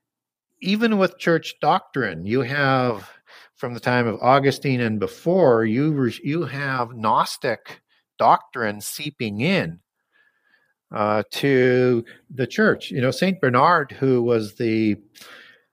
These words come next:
um, he was the second most powerful person next to the Pope at the time of the creation of the Knights Templar.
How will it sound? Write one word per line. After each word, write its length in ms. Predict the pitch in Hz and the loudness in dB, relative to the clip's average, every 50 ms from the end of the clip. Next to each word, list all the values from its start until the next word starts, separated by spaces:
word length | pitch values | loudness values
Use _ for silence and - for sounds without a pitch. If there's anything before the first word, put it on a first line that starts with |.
| _ _ _ - - | _ _ _ -10 -6
um, 560 | 107 101 104 104 104 101 101 95 95 92 92 _ _ _ _ _ _ _ _ _ _ _ _ _ _ _ _ _ _ _ _ _ _ _ _ _ _ _ _ _ _ - - | -4 -4 -2 -2 -2 -2 -2 -2 -4 -6 -10 _ _ _ _ _ _ _ _ _ _ _ _ _ _ _ _ _ _ _ _ _ _ _ _ _ _ _ _ _ _ -4 2
he 80 | 147 | 4
was 140 | 139 143 127 | 4 4 4
the 60 | 127 | 2
second 340 | - - 175 180 - 196 165 | 2 4 4 4 4 2 4
most 220 | 156 156 143 - - _ _ | 4 4 2 0 -6 _ _
powerful 600 | - - - 143 151 151 151 147 135 - - 131 | -2 4 6 8 8 8 8 6 4 2 -2 -6
person 500 | - - - - 147 151 - - - 120 | -6 -6 -4 -2 -2 -2 -4 -6 -8 -6
next 280 | 117 127 123 - - - | -4 -4 -4 -6 -10 -10
to 100 | - 127 | -10 -8
the 120 | 101 98 - _ | -8 -8 -10 _
Pope 340 | - - 160 160 156 - - | -4 0 2 2 2 2 0
at 120 | 123 - - | -4 -4 -6
the 80 | 107 | -8
time 280 | - - 127 123 123 120 | -6 -2 -2 -2 -2 -2
of 60 | 117 | -4
the 80 | 107 - | -6 -6
creation 440 | - - 123 123 117 - - 123 110 | -6 -4 -4 -4 -4 -4 -8 -8 -8
of 100 | 101 101 | -6 -6
the 80 | 107 | -4
Knights 280 | 104 104 101 98 - - | -4 -4 -4 -6 -8 -6
Templar. 560 | - - 147 151 143 - 107 101 92 92 98 | -2 0 0 0 0 -2 -4 -4 -4 -4 -8